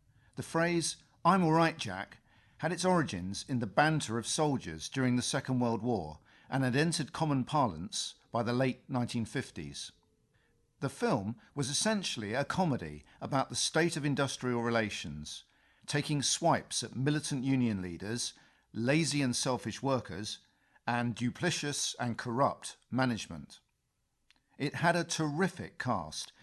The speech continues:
superb English character actors, including Ian Carmichael,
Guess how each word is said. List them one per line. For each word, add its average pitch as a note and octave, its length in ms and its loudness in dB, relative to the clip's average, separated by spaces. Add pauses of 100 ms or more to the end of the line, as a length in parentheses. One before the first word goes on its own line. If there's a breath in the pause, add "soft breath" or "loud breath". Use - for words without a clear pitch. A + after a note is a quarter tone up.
(160 soft breath)
superb C#3+ 800 0
English C3 340 0
character B2 420 -2
actors, F#2 500 -8 (220 loud breath)
including A#2+ 540 0 (220 loud breath)
Ian D3+ 220 2
Carmichael, B2+ 760 0